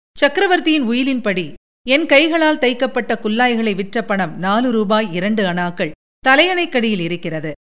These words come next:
உடலை போர்த்துவதற்கு துணி வாங்க அதை பயன்படுத்துங்கள். புனித குர்ஆனிலிருந்து நான் எடுத்த நகல்களுக்காக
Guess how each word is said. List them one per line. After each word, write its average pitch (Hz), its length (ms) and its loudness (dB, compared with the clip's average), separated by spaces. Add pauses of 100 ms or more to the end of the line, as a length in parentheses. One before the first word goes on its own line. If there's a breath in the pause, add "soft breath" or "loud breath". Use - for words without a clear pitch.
(140)
உடலை 349 300 2
போர்த்துவதற்கு 294 680 -2
துணி 254 260 -4
வாங்க 247 260 -2
அதை 202 160 -4
பயன்படுத்துங்கள். 175 800 -6 (300)
புனித 339 320 0
குர்ஆனிலிருந்து 330 800 0
நான் 277 260 0
எடுத்த 269 320 -2
நகல்களுக்காக 220 920 -4